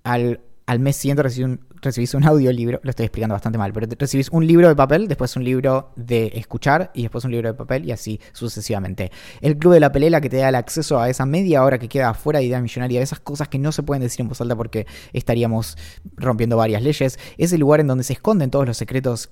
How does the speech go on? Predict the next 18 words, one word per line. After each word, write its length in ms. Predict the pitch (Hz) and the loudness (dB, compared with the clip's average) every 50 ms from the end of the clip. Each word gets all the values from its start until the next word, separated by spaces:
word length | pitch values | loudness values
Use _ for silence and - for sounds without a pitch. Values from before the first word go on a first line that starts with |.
| - - _ | -20 -18 _
que, 320 | - 120 110 104 98 101 101 104 - - - | -6 -4 -4 -4 -4 -4 -6 -10 -12 -14 -16
de 200 | 98 120 127 123 | -10 -6 -4 -2
todas 120 | 127 139 | 0 -2
las 100 | 127 120 | -2 -2
cosas 160 | - 131 120 | -4 -6 -6
que 80 | - 127 | -4 -2
no 100 | 139 156 | 0 0
te 80 | 156 139 | 0 0
pudimos 320 | 127 117 110 113 117 113 | -2 -2 -4 -2 -2 -2
decir 280 | 110 104 - 120 117 123 | -4 -4 -4 -4 -4 -4
en 80 | 117 | -4
los 120 | 107 104 104 | -6 -6 -8
episodios 600 | 101 - 101 - 123 117 113 117 113 - - - - - | -8 -8 -8 -4 -4 -2 -2 -2 -4 -6 -8 -14 -14 -10
que 240 | - 101 98 - - - - - | -8 -8 -8 -8 -10 -14 -14 -12
escuchaste 460 | - - - - - 117 104 - 113 | -12 -12 -10 -6 -4 -4 -4 -4 -6
de 60 | 104 | -6
Idea 100 | 107 110 | -6 -6
Millonaria. 480 | 107 104 - - 113 127 139 143 147 147 | -6 -6 -6 -4 -4 -2 0 -2 -2 -2